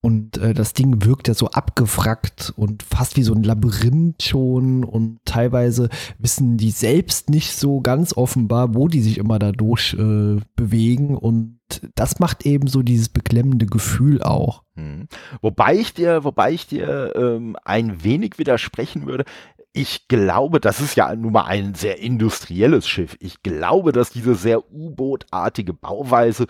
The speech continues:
Speaker 2: also die halte ich dafür sehr plausibel, weil man halt einfach sagt, ey, weißt du was, je mehr wir da hochjagen müssen,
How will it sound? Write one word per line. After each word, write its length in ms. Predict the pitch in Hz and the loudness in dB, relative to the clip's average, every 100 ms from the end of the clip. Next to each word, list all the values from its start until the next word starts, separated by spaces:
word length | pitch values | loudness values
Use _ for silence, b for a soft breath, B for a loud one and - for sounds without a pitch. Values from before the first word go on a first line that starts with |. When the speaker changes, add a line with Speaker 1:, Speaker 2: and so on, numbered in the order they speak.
| B B | B B
Speaker 2:
also 180 | 101 117 | 0 0
die 220 | 143 147 | 0 0
halte 320 | - 247 - | 4 2 2
ich 240 | - 180 - | 0 0 2
dafür 300 | 147 - 123 | 0 2 2
sehr 200 | 98 120 | 2 2
plausibel, 840 | - 110 101 87 113 180 101 110 B B B | 2 0 2 -2 -4 -4 -2 -2 B B B
weil 120 | - 101 | -2 0
man 300 | 123 110 90 | 0 -2 0
halt 180 | 113 | 0
einfach 260 | 104 110 - | 0 -6 -8
sagt, 460 | - 92 - - 98 | -8 -10 -10 -10 -10
ey, 120 | 98 | -6
weißt 240 | 98 - | -6 -6
du 40 | 80 | -6
was, 340 | 101 - - | -4 -4 -10
je 120 | 98 104 | -6 -2
mehr 380 | 98 101 113 113 | 0 0 0 2
wir 120 | 120 | 2
da 180 | 107 92 | 4 2
hochjagen 600 | 110 - - 107 113 104 | -2 -4 2 2 2 0
müssen, 340 | 101 110 139 | -2 -2 -6